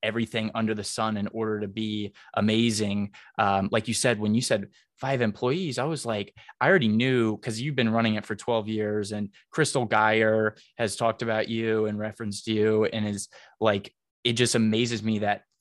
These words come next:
five people can do all that stuff, 'cause it seems, that seems like a, a, an insane amount of work to do for five people, but you guys make it happen. And it's like, within the book that I was reading from entrepreneurship class, Running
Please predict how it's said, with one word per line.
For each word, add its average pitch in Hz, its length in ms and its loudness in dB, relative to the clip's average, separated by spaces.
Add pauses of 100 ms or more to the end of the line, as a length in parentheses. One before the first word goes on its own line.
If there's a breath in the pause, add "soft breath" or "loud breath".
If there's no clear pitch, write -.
five 120 300 -4
people 113 340 -4
can 110 160 -2
do 107 260 -4 (120)
all 110 420 6
that 104 300 -2
stuff, 113 420 -4
'cause 107 140 -4
it 104 80 -6
seems, 131 440 -2 (280 loud breath)
that 147 100 4
seems 175 220 2
like 117 120 4
a, 113 280 2
a, 110 160 -4
an 113 140 0
insane 127 600 -2
amount 113 260 0
of 101 60 -8
work 113 580 -2
to 113 140 -6
do 117 320 -2
for 107 180 -8
five 110 380 -4
people, 117 400 -4
but 101 240 -4 (320 loud breath)
you 120 100 -2
guys 127 220 4
make 123 160 0
it 95 100 -2
happen. 120 360 -4
And 107 100 0
it's 104 180 -4
like, 117 220 -2
within 123 300 -2
the 110 80 0
book 135 260 -6
that 127 120 -2
I 113 40 -2
was 107 180 -6
reading 127 360 -6
from 113 160 -6
entrepreneurship 110 640 -4
class, 107 340 -2
Running 117 260 2